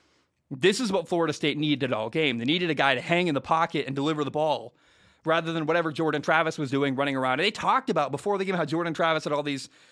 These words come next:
problems and, you know, was struggling with confidence. And I'm like, "Why is this guy your starting quarterback?" I don't, no offense to the guy, but it was so clearly Mackenzie Milton who was the better quarterback at Florida State. And I, I think everyone watching was like,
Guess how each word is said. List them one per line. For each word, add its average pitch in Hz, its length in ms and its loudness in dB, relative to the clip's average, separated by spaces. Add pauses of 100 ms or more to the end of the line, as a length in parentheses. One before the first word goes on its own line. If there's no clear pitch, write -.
(180)
problems 180 460 -2
and, 127 140 -2
you 135 100 -4
know, 117 220 -4 (400)
was 135 240 -4 (400)
struggling 190 460 -2
with - 120 -2
confidence. 233 580 -2
And 214 60 -2
I'm 175 40 0
like, 165 100 0
"Why 165 480 -2
is 143 200 -6
this 180 260 -2
guy 151 160 2
your 120 140 -6
starting - 420 0
quarterback?" 151 400 0
I 143 80 4
don't, 208 200 2 (260)
no 302 240 6
offense 262 400 0
to 185 100 0
the 147 100 0
guy, 131 360 0 (120)
but 143 300 2 (920)
it 180 60 -4
was 170 160 2
so 214 140 4
clearly 160 600 0 (480)
Mackenzie 156 440 0
Milton 135 580 -2 (220)
who - 100 -2
was 143 140 2
the 135 80 -4
better 135 220 2
quarterback 127 380 0
at 131 80 -10
Florida 123 200 -2
State. 117 220 -4
And 123 80 -2
I, 123 100 2 (120)
I 147 80 4
think 175 160 0
everyone 175 360 4
watching 147 360 0
was 131 100 -6
like, 117 180 -2